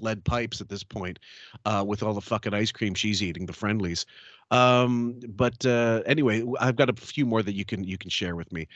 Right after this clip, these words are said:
Uh, this next one is from the Norm Macdonald tribute show.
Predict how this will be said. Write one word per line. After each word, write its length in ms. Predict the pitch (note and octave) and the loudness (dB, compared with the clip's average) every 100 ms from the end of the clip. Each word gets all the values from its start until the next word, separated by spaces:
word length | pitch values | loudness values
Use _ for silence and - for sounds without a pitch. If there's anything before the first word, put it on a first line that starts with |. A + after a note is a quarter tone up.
| - - | -20 -4
Uh, 220 | G2 G2 F#2+ | -2 -2 -2
this 260 | A#2+ - C3 | -2 -2 2
next 280 | C3 - | 2 2
one 100 | C#3+ | 0
is 80 | A#2+ | 0
from 200 | - G#2+ | 0 -2
the 80 | G#2 | 0
Norm 280 | G#2+ A2 A2 | 2 2 0
Macdonald 480 | G2 G#2 G2+ A2 - | -2 -2 0 -2 -2
tribute 360 | B2 B2 A#2+ | -2 0 -2
show. 340 | - B2+ C#3+ | 2 2 2